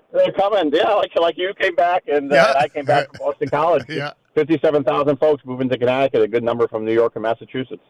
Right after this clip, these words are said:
Speaker 2: Yeah, I had one other question, but I just wanna, uh, comment on that because I, you know, I, again, I, I remain independent, but I do think any incentivizing in these in-, conditions about first-time home buying, but I also think, like, states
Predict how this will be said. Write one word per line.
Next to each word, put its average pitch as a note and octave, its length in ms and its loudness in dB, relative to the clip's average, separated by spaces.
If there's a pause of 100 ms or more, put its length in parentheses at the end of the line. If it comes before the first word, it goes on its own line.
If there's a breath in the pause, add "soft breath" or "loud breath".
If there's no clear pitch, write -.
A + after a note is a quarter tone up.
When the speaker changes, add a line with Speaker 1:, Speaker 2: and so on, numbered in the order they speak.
(140)
Speaker 2:
Yeah, D3+ 160 -6
I C#3+ 140 -4
had D3+ 160 -4
one D3 140 -6
other C#3 140 -6
question, C#3 300 -10
but B2+ 100 -8
I C3 60 -6
just A#2+ 140 -16
wanna, B2+ 160 -12 (140)
uh, B2 180 -10 (140)
comment C3 380 -8
on A#2+ 120 -6
that A#2+ 160 -6
because B2+ 240 -8
I, C#3+ 180 -4 (480 soft breath)
you D#3 120 -6
know, C3+ 80 -6
I, C#3 380 -10
again, C3 340 -6
I, B2+ 220 -4 (120)
I C3 100 -8
remain B2+ 360 -6
independent, A#2+ 600 -8 (260 soft breath)
but B2 80 -10
I C3+ 80 -6
do D3 180 -8
think C3+ 300 -8
any C3+ 260 -6
incentivizing A#2+ 920 -10
in B2 160 -10
these B2+ 180 -8
in-, A#2 240 -10
conditions A#2 720 -12
about A2 380 -14
first-time A#2 380 -12
home B2 200 -10
buying, A2+ 260 -8
but B2 100 -8
I D#3 60 -6
also F#3+ 200 -8
think, D#3 200 -10
like, C3+ 200 -10 (220 loud breath)
states - 400 -6